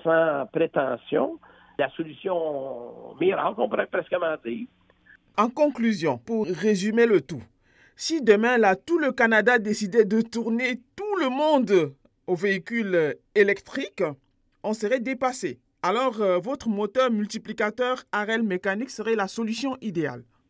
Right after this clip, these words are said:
Speaker 1: C'est la seule solution au monde. Moi, vous pouvez me parler de toutes sortes d'énergie. C'est sûr, dans les rayons laser et toutes ces affaires-là, je connais rien là-dedans. Mais ce qui est physique, de la flottaison, de la gravité, des aimants, des électroaimants, tous les modèles des éoliennes, j'ai travaillé là-dessus.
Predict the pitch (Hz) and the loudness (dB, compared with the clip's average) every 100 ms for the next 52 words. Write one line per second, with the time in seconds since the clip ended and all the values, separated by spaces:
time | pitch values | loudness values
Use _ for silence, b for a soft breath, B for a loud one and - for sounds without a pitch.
0 | _ - 165 175 165 - - 208 208 - | _ -2 0 0 -2 -6 -4 -2 -2 -2
1 | 165 147 - - 156 131 120 113 - B | -2 -2 -4 -2 0 -2 -4 -6 -12 B
2 | B B B B B - 220 214 226 170 | B B B B B -10 0 2 2 -2
3 | 143 156 196 170 175 180 196 160 - - | -4 0 0 2 0 2 -2 -4 -6 -8
4 | 302 - 233 160 170 156 131 127 113 139 | -8 0 0 0 0 0 -2 -4 -6 -8
5 | - 214 160 139 135 139 156 147 131 117 | -6 -6 -2 -2 0 -2 -4 -6 -6 -6
6 | 113 180 185 175 120 - 139 123 135 170 | -6 -6 -6 -10 -12 -6 -2 0 0 -2
7 | - 156 147 139 123 - 110 120 147 _ | -4 -4 -2 -2 -4 -6 -8 -6 -8 _
8 | - 202 - 220 160 139 - 135 - 196 | -4 -4 -2 -6 0 -2 0 -4 -2 -2
9 | 196 185 151 131 113 131 143 - 196 185 | -2 -2 -2 -4 -4 -2 0 0 0 -2
10 | 202 _ 139 120 151 190 180 202 156 127 | -10 _ -6 -4 -4 -4 -4 -4 -2 -2
11 | 117 156 180 185 190 - 185 190 160 135 | -2 -4 -4 -4 -4 -4 -4 -2 -2 -4
12 | - B B B _ _ 277 277 262 226 | -8 B B B _ _ 2 4 4 0
13 | 208 196 185 208 214 214 175 143 135 127 | 0 0 -4 -6 -4 -4 -6 -4 -4 -4
14 | 208 214 202 214 170 143 156 160 147 123 | -2 -2 -2 -6 -6 -6 -4 -4 -6 -8
15 | _ 180 226 | _ -16 -14